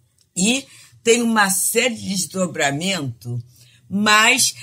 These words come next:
a, é, André Luiz, ele vai falando pra gente assim, olha só, função mediúnica, é o capítulo vinte e dois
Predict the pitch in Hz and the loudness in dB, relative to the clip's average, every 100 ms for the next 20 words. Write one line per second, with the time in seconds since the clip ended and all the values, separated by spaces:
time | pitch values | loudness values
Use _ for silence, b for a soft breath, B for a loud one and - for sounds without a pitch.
0 | B B 196 190 190 190 180 180 180 190 | B B 2 4 6 6 6 4 4 6
1 | 202 170 190 226 196 190 185 196 196 185 | 4 4 4 6 6 6 6 4 4 4
2 | 190 196 190 170 127 156 170 180 175 - | 4 2 2 2 0 -4 0 0 0 0
3 | 120 117 123 165 170 - - - - 190 | 0 0 0 0 0 0 -4 -6 0 4
4 | 185 - 202 208 185 131 127 113 117 131 | 6 6 6 6 4 2 -2 0 0 -2
5 | 143 170 170 - B B B B 151 180 | -2 0 0 -4 B B B B 2 4
6 | 185 175 143 185 175 160 143 196 190 160 | 4 2 0 -4 -6 -6 -2 -2 -2 -4
7 | 120 127 127 147 160 - | -4 -4 -4 -4 -4 -4